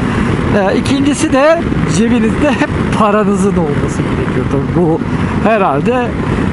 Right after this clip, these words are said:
kesinlikle atlanmaması gereken bir konu. Önce şöyle bir tavsiyem var. Eğer işte bulunduğunuz ildeyse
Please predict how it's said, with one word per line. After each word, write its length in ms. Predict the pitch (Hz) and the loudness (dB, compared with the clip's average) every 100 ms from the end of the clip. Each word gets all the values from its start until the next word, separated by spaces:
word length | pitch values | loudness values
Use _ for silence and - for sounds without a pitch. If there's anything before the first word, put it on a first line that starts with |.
| - | -2
kesinlikle 840 | - 240 - 226 170 - 240 247 220 | 0 0 0 0 0 0 0 0 0
atlanmaması 720 | 190 202 - 220 202 170 160 156 | 0 0 0 0 0 0 -2 -2
gereken 460 | 165 156 - 220 247 214 | -2 -2 0 0 0 0
bir 160 | 233 - | 0 0
konu. 240 | 190 165 135 - - | 0 0 -2 -4 0
Önce 340 | 269 320 311 320 | 0 0 0 0
şöyle 360 | - 330 302 | 0 0 2
bir 120 | 226 - | 0 0
tavsiyem 640 | 196 175 - 190 180 220 | 0 0 0 0 0 0
var. 160 | 330 | 0
Eğer 320 | 339 269 262 262 | 2 2 2 0
işte 380 | 214 - 254 247 - - | 0 0 0 0 -2 0
bulunduğunuz 680 | 196 202 220 226 254 277 262 | 2 2 2 0 0 0 0
ildeyse 760 | 254 233 262 285 233 185 202 | 0 0 0 0 0 0 0